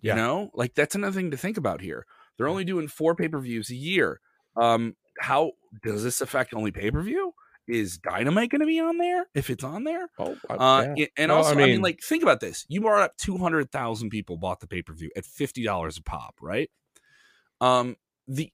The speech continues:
Speaker 2: the reported active subscriber count through a different, a couple of different sources has H B O Max between seventeen to twenty million people. All right?
Speaker 1: Mm-hmm.
Speaker 2: Forty-one, excuse me, forty-one million people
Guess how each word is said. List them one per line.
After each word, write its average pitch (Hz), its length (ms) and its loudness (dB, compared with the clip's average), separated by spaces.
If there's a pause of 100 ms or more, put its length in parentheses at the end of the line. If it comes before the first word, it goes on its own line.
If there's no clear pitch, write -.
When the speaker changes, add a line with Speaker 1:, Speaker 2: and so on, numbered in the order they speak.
Speaker 2:
the 151 140 4
reported 262 600 2
active 147 400 2
subscriber 135 580 2
count 90 380 -6 (140)
through 110 180 2
a 107 40 0
different, 147 320 -4
a - 40 -8
couple 180 300 2
of 117 40 6
different 110 200 -2
sources 82 560 -6 (280)
has 117 340 4
H 170 180 0
B 185 100 -2
O 156 40 0
Max 123 480 -2
between 107 720 -2 (180)
seventeen 170 720 0
to 123 80 -4
twenty 131 320 -2
million 110 300 2
people. 95 480 -8 (160)
All 101 80 0
right? 113 100 2
Speaker 1:
Mm-hmm. 117 100 -6
Speaker 2:
Forty-one, 170 540 6
excuse 131 320 0
me, 156 140 0 (180)
forty-one 156 640 2 (460)
million 135 380 4
people 90 400 -2